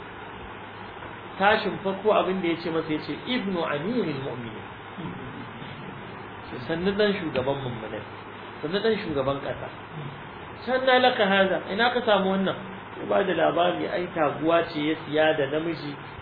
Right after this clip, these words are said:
suka yi ta hayayyafa haka. Sai na Umar ya ce, "A, ce a raba biyu, rabi a ba Baitul Mali." Kun ga tsarin Sayyidina Umar ke.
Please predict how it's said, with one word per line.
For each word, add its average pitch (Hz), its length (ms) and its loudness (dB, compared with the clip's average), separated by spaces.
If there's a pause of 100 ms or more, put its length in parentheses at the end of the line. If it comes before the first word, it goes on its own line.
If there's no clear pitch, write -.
(200)
suka - 160 -4
yi 143 140 2
ta 160 80 -2
hayayyafa 131 500 0
haka. 120 240 -8 (880)
Sai 156 140 -6
na 151 180 2
Umar 135 160 0
ya 131 140 -4
ce, 131 120 -6
"A, 117 380 -2 (400)
ce - 100 -8
a 127 140 -2
raba 135 320 2
biyu, 107 320 -8
rabi 143 300 0
a 127 120 -2
ba 139 140 4
Baitul 113 400 -4
Mali." 127 240 -2 (2000)
Kun 143 140 -8
ga 147 80 0
tsarin 151 340 2
Sayyidina 120 320 -4
Umar 113 180 -6
ke. - 220 -12